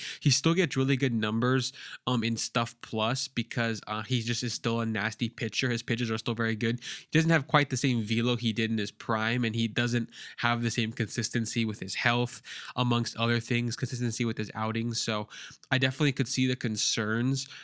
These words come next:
Um, but that being said, I think that, uh, the Braves are not out here, um,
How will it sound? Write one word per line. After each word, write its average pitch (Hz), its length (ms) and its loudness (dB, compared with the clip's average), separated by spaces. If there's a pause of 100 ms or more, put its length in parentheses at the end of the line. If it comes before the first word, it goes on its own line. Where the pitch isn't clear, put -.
(180)
Um, 110 180 -2
but 113 140 -2
that 127 180 2
being 117 220 2
said, 120 240 2
I 110 100 0
think 117 320 0
that, 110 200 -2 (140)
uh, 107 200 -4
the 113 140 -2
Braves 127 380 4
are 120 60 2
not 117 220 2
out 113 180 -2
here, 113 320 0 (360)
um, 107 460 -8